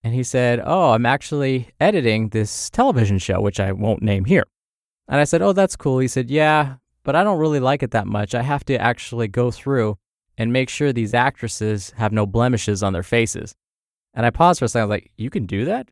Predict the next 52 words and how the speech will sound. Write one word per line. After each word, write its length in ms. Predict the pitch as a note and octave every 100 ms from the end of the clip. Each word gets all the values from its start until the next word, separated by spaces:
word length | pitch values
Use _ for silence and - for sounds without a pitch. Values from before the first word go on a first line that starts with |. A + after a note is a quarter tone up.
| _
He's 140 | C3+ B2+
like, 120 | C3+
"Oh, 120 | F#3+
yeah, 300 | D#3+ A3 G2 G2
we 120 | A#2+
do 120 | C3 D#3+
it 60 |
all 100 | C3
the 80 | G#2+
time." 420 | - F3 B2+ G#2 _ _ _ _ _ _
That 160 | F3+ D4+
was 120 | G3+
over 160 | E3+
ten 280 | C3 D3+ C3
years 260 | A2+ C#3+ G#2+
ago. 240 | G2+ F2+
I 80 | G2+
can't 240 | - F3 C3
imagine 380 | A#2+ C#3+ B2
how 120 | G#2+ G2
the 80 |
technology 560 | G2 G#2+ A2 G#2+ G#2 F2+
has 140 | F2+
changed 400 | - B2 B2 G#2
since 260 | - B2+ -
then. 300 | - - - _ _ _ _ _
But 100 | F3
the 80 | D#3+
bottom 360 | E3+ A#3 F#3+ C3
line 260 | B2 B2+
is, 380 | A2 G#2 - - _ _
what 180 | E3+ -
we 100 | D#3
see 360 | - A#3 G#3
may 160 | F3+ D#3+
not 180 | D3 C3
always 260 | B2+ G#2+
be 140 | G#2 G#2+
the 100 | G2
truth. 440 | - G2+ - - _ _ _ _ _ _
And 160 | C#3 C#3
Rachel 280 | A3 A#3+ F#3
was 160 | B2
absolutely 540 | B2 C#3 - C3+ A2 A2
right. 280 | C3+ B2
When 160 | G2+ A2+
it 100 | F#2+
comes 340 | - F3 A3
to 100 | - B2+
some 260 | - B2
of 120 | A#2+
the 200 | G#2 G2